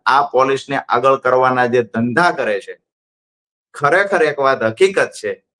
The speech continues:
કે અમારા નેતાઓને લોકો વધારે પડતો પ્રેમ કરતા જાય છે. જેટલા અમને દબાવે છે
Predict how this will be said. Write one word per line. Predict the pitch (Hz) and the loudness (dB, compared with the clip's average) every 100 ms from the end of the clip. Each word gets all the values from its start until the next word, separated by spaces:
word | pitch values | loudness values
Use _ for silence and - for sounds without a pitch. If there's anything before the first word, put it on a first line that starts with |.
| _ _ _ | _ _ _
કે | 131 | -6
અમારા | - 127 147 147 147 | -2 0 2 2 2
નેતાઓને | 127 120 123 139 139 139 143 | 0 0 0 0 2 2 -2
લોકો | 139 110 110 117 143 143 117 | -2 0 2 2 2 0 2
વધારે | 107 120 143 151 | 0 0 0 0
પડતો | 147 127 120 117 | 2 2 2 -2
પ્રેમ | - 107 107 | 0 -2 -2
કરતા | 101 98 92 | -4 -4 -4
જાય | 82 82 85 | -4 -4 -6
છે. | - - _ _ _ | -8 -18 _ _ _
જેટલા | 139 147 175 175 - | 0 2 2 2 0
અમને | 143 165 202 | -2 0 2
દબાવે | 196 156 139 120 | 2 2 2 2
છે | 107 | -2